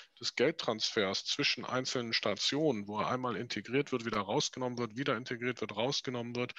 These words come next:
Dadurch auch wieder versucht man durch eine zentrale ich sag mal, Anführungszeichen, Täterschaft letztlich zu ermitteln. Und das, äh, ist wa-, A, wahrscheinlich ziemlich schwer und B, und das sieht man auch,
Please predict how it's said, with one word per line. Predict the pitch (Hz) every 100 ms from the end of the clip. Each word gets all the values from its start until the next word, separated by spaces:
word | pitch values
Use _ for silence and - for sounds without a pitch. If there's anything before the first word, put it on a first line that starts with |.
| - - -
Dadurch | 104 117 147
auch | 131 -
wieder | 135 131
versucht | - 117 131 139 -
man | 123
durch | 120 120 95
eine | 123
zentrale | - 120 117 - 113 127 127 123 - - - - _ _ 123
ich | -
sag | 113
mal, | 120
Anführungszeichen, | 98 120 - 120 - 110 110 95 -
Täterschaft | 123 123 117 - 107 - - 98
letztlich | 107 107 - 107 -
zu | - 92
ermitteln. | 101 117 - 98 98
Und | 98
das, | 110 - -
äh, | 113 107
ist | - -
wa-, | 117 - - -
A, | 117 123 131
wahrscheinlich | 120 - 117 117
ziemlich | - 117 107
schwer | - 107 127 151 - - - - -
und | 117 -
B, | 120 127
und | 131 113
das | -
sieht | 113
man | 117 107
auch, | 104